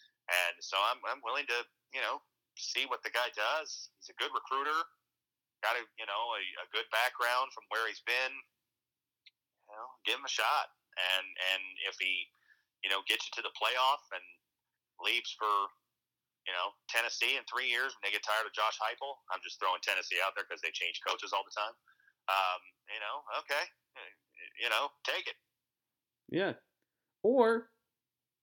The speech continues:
Speaker 2: you know, Phil Knight's got enough money, probably keep him
Speaker 1: He does.
Speaker 2: 'cause he's not, you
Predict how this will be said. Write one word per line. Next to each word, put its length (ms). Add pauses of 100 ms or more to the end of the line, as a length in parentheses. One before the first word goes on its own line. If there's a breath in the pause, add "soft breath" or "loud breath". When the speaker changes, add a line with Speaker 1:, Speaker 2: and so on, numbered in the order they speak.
(100)
Speaker 2:
you 180
know, 240 (280)
Phil 140
Knight's 540 (320)
got 160
enough 240
money, 400 (240)
probably 280
keep 260
him 140
Speaker 1:
He 60
does. 260
Speaker 2:
'cause 140
he's 160
not, 220
you 100